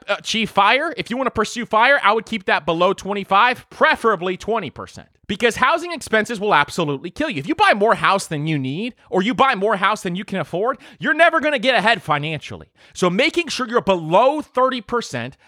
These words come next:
preferably, like I said, below twenty-five or twenty, is the biggest thing that you can do. Now, what do I mean by housing expenses? Do I just mean your mortgage or your rent? That has to stay below thirty percent? No. What I mean by that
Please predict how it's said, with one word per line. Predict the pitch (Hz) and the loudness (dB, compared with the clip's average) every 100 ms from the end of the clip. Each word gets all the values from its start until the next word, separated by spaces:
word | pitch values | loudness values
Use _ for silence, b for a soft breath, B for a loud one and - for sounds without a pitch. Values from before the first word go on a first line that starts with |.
| b | b
preferably, | _ 127 127 185 180 | _ -6 -4 -4 -4
like | 185 180 | -4 -2
I | 190 | -2
said, | - 214 185 | 0 0 2
below | 180 202 | 2 2
twenty-five | 202 208 214 226 233 226 | 0 -4 0 2 4 2
or | |
twenty, | - 294 302 208 b b | 0 2 2 0 b b
is | - 202 | -4 0
the | 233 | 0
biggest | - 170 156 165 - _ _ - | 2 0 0 -4 -6 _ _ 0
thing | 143 135 | 0 2
that | 135 - | -2 -6
you | 101 90 | -8 -10
can | - 104 | -12 -12
do. | 98 120 B B | -8 -8 B B
Now, | 175 202 | 0 2
what | 277 392 | 2 2
do | |
I | 381 311 | 2 2
mean | 302 233 | 0 2
by | 240 | 4
housing | 196 214 165 | 4 2 0
expenses? | 135 - 113 117 | -8 -10 -10 -6
Do | 143 | 0
I | 214 | 0
just | 208 | 0
mean | 180 220 | -4 -2
your | 196 | -2
mortgage | 160 170 196 196 160 | 2 2 2 0 0
or | |
your | 165 | 0
rent? | 147 156 220 - | 2 0 -2 -4
That | 170 175 | 0 2
has | 208 196 | 0 -2
to | - | -2
stay | 208 | -4
below | 196 208 | -2 -2
thirty | 226 220 214 | -2 -4 -4
percent? | 208 220 - b b - | -4 -4 -6 b b -8
No. | 123 208 156 - _ _ _ _ _ _ | 2 2 2 -4 _ _ _ _ _ _
What | 135 170 | 0 2
I | 285 359 | 4 0
mean | 349 381 | -4 -2
by | 190 131 | 0 0
that | 113 107 113 | -2 -8 -8